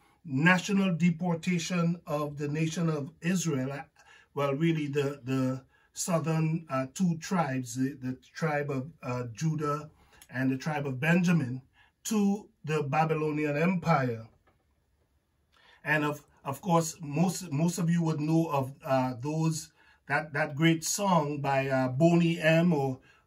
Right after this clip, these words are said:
or the original, which I prefer, by, by the Melodians, "By the rivers of Babylon, there we sat down. Here we wept when we remembered Zion."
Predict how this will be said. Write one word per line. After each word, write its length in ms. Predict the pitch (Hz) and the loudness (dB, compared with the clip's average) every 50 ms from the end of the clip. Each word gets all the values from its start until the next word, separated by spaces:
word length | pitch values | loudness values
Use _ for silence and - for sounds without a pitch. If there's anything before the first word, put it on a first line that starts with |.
| _ | _
or 340 | - 131 135 135 139 139 135 123 | -6 -2 -2 -2 -2 -4 -6 -8
the 140 | 123 135 135 139 | -8 -4 0 2
original, 580 | 147 147 147 165 196 196 - 220 202 160 131 127 | 2 4 6 6 6 6 6 4 2 2 2 0
which 180 | 135 147 - | -2 -2 0
I 140 | 143 151 170 | 2 2 2
prefer, 460 | 170 - 165 - - 139 110 113 127 - _ _ - | 2 0 -2 -4 -4 -8 -10 -10 -12 -14 _ _ -6
by, 420 | 117 131 127 127 123 123 123 131 127 | -2 0 0 0 0 -2 -6 -8 -10
by 260 | 131 120 127 127 123 | -4 -2 0 0 0
the 120 | 127 120 120 | 0 -2 0
Melodians, 840 | 127 131 135 135 135 156 185 185 180 165 135 120 123 127 - - - _ _ - - - _ _ - | 2 2 2 4 4 4 4 4 4 2 2 0 -2 -6 -8 -12 -18 _ _ -20 -20 -20 _ _ -6
"By 120 | 127 135 | -4 -4
the 100 | 135 139 | -2 -2
rivers 360 | 131 143 156 156 160 160 160 | -2 -2 0 2 2 2 2
of 160 | 165 143 139 | 0 -2 -2
Babylon, 680 | 135 147 147 147 143 151 151 147 139 135 131 127 117 117 120 | 0 0 0 2 0 0 0 0 0 0 -2 -4 -4 -6 -6
there 160 | 131 139 139 | -4 -4 -4
we 180 | 127 139 147 147 | -2 -2 -2 -2
sat 380 | - - - 156 147 135 123 | -2 -4 -4 -4 -4 -4 -4
down. 460 | 120 139 139 139 139 139 135 131 127 - - - - _ _ | -4 -2 -2 -2 -2 -2 -4 -4 -6 -6 -10 -18 -20 _ _
Here 300 | - 123 143 165 170 170 | -4 0 2 2 4 4
we 140 | 165 165 165 | 4 4 2
wept 340 | 151 135 160 160 165 - - | 4 4 2 2 2 0 0
when 180 | 165 156 151 147 | 0 0 2 2
we 100 | 151 147 | 2 2
remembered 580 | 147 143 139 143 143 143 143 139 139 135 123 | 2 2 2 2 2 2 0 0 -2 -4 -4
Zion." 560 | 110 127 139 135 135 135 135 123 117 113 110 | -4 -2 -2 0 0 0 -2 -4 -4 -8 -10